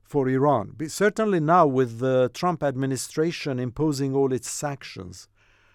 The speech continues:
oil from Iraq, and Iraq is the fifth oil-producing country in the world, let's not forget that, and imagine, fifth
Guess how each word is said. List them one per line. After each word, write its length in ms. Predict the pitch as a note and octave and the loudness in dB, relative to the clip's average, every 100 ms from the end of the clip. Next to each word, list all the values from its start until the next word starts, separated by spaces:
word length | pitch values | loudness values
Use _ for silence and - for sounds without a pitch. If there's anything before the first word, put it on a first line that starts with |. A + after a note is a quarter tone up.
| _ _ _ _ - | _ _ _ _ 6
oil 520 | G3+ G3+ G#3+ G#3+ F#3 - | 8 10 8 4 -6 -14
from 300 | _ D#3 D3+ C#3+ | _ -4 -2 0
Iraq, 420 | C3 B2 D3 D#3 | 2 4 2 0
and 120 | D3+ C#3+ | -4 0
Iraq 400 | D3+ E3 F#3 E3 | 2 2 0 -4
is 180 | C#3 | -4
the 100 | B2 | -4
fifth 420 | C3 - F#3+ - - | -4 -4 -4 -4 -8
oil-producing 800 | D#3+ D#3 C3+ C#3+ C3 C#3+ - C#3+ | 0 2 2 -4 -4 -6 -6 -8
country 380 | C3 C#3 B2 B2+ | -6 -8 -6 -6
in 80 | A#2 | -4
the 80 | A2+ | -4
world, 380 | G#2 F#2+ A2+ D3 C3+ | -2 -4 -6 -10 -8
let's 200 | C3 - | -6 -4
not 140 | C3+ | -6
forget 420 | - A#2+ C3+ C3+ | -6 -4 -4 -6
that, 280 | - F#2+ A2 _ _ _ | -12 -14 -18 _ _ _
and 140 | - D3+ | -8 -6
imagine, 580 | E3 E3 E3+ A2+ G2 F2+ _ _ _ | -2 0 -2 -4 -8 -10 _ _ _
fifth 400 | - A3 - | -2 -2 -2